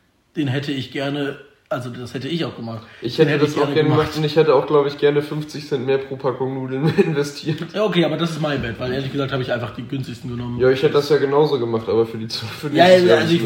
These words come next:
Speaker 2: ist das.
Speaker 1: genau, also das ist einfach eine große Nudelpackung gewesen, die günstig <laughs> war. Und ich
Speaker 2: Mhm.
Speaker 1: dachte halt, Nudeln sind Nudeln.
Speaker 2: Ja,
Speaker 1: Aber ich habe
Speaker 2: aber sie
Speaker 1: gemerkt,
Speaker 2: haben
Speaker 1: dass
Speaker 2: genauso geschmeckt. <laughs>
Speaker 1: Ja, das war wirklich Quatsch.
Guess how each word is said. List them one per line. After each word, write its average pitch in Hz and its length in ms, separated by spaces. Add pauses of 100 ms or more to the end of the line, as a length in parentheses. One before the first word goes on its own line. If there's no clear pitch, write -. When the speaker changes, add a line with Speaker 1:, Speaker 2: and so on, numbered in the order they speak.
(120)
Speaker 2:
ist 139 60
das. 143 60
Speaker 1:
genau, 147 280
also 123 300 (260)
das 123 160
ist 139 100
einfach 135 260
eine 151 140
große 147 320
Nudelpackung 165 560
gewesen, 143 420
die 139 100
günstig 135 500
<laughs> - 40
war. 156 340 (240)
Und 160 80
ich 151 120
Speaker 2:
Mhm. 151 40
Speaker 1:
dachte 156 260
halt, 156 180
Nudeln 170 440
sind 156 320
Nudeln. 139 300
Speaker 2:
Ja, 135 200
Speaker 1:
Aber 135 200
ich - 140
habe 135 100
Speaker 2:
aber 135 160
sie 143 120
Speaker 1:
gemerkt, 147 160
Speaker 2:
haben 139 60
Speaker 1:
dass 135 60
Speaker 2:
genauso 156 460
geschmeckt. 127 420 (180)
<laughs> 175 140 (360)
Speaker 1:
Ja, 127 220 (200)
das 113 120
war 123 100
wirklich 131 220
Quatsch. 127 300